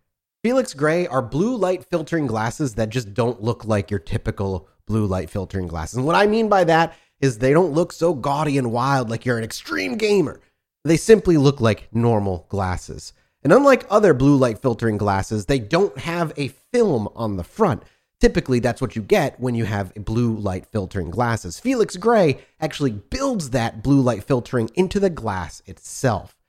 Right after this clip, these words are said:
And the Felix Gray lenses actually filter fifteen times more blue light that can make screen time tough on your eyes. You know, the stuff that makes your eyes dry and keeps you up and keeps your brain firing around. Yeah, did you know that the blue light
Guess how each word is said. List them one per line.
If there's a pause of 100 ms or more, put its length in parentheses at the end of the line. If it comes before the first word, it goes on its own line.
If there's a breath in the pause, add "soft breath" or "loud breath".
(320)
And
the
Felix
Gray
lenses
actually
filter
fifteen
times
more
blue
light
that
can
make
screen
time
tough
on
your
eyes.
You
know, (320 soft breath)
the
stuff
that
makes
your
eyes
dry
and
keeps
you
up
and
keeps
your
brain
firing
around. (220 soft breath)
Yeah,
did
you
know
that
the
blue
light